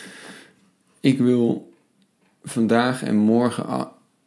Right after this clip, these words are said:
allebei een tekst lezen en dan gaan we op diezelfde manier als de andere dagen deze week over nadenken. Wat werd er toen mee bedoeld? En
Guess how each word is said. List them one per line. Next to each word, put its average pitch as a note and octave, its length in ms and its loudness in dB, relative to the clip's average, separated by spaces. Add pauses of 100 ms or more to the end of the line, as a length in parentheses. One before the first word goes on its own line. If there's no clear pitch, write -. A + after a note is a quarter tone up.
(280)
allebei G2+ 380 0
een F#2 160 -4
tekst C#3+ 340 0
lezen G#2 580 -4
en F#2 120 -6
dan F2+ 100 -4
gaan G2+ 240 -4
we E2+ 100 -2
op - 140 -6
diezelfde G2 480 -2
manier F2 380 -4
als - 160 -10
de - 80 -12
andere F#2+ 240 -2
dagen F2 280 -2
deze E2 240 -4
week D#2+ 200 -6
over D2+ 200 -6
nadenken. D2 560 -12 (140)
Wat F#2+ 260 -4
werd F#2 220 -6
er E2+ 140 -8
toen F#2+ 240 -4
mee D#2+ 240 -4
bedoeld? - 420 -14 (2250)
En A#2+ 440 -2